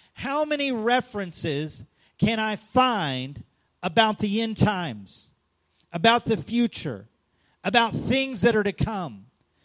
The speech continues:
You'll truly be amazed in your reading, won't you? It's not just in Jesus' words. It's not just in the, the Gospels.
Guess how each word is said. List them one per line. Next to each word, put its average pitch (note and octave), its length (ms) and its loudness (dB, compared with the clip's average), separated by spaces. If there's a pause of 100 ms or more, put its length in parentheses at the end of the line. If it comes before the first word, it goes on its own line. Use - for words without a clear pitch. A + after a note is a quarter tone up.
(220)
You'll A#3 200 4
truly D#4+ 600 2
be C4 220 0
amazed A3+ 1000 -2
in A3 160 -2
your G#3+ 140 4
reading, G3 480 4
won't D3+ 360 -4
you? G2+ 120 -6 (760)
It's - 220 0
not C#4+ 300 -2
just C4 420 -2
in A3+ 140 -6
Jesus' G3 520 -4
words. D#3 400 -4
It's G3+ 200 -4
not C#4+ 280 -2
just B3 540 -2 (300)
in G#3+ 260 0
the, F#3 180 2 (200)
the G#3 100 6
Gospels. D#3+ 960 -2